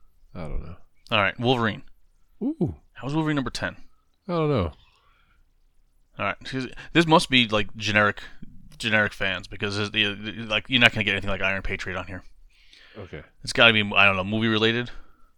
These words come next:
Speaker 2: So ten was Wolverine, nine was Black Panther, number eight.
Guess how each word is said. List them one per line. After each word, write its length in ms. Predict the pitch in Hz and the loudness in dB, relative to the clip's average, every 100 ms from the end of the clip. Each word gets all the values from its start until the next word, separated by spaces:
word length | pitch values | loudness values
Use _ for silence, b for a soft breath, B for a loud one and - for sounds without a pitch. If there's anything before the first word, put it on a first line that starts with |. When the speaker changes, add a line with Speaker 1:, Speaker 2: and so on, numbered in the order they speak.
| _ - | _ -6
Speaker 2:
So 180 | 104 | -4
ten 260 | 95 - 143 | -2 2 2
was 100 | 135 | 4
Wolverine, 500 | 123 104 104 101 101 | 2 2 0 0 2
nine 220 | 107 120 | 4 6
was 100 | 113 | 4
Black 200 | 107 98 | 4 2
Panther, 380 | 101 90 92 92 | 0 -4 -4 -6
number 260 | 113 113 110 | -2 0 2
eight. 240 | 98 - | 2 2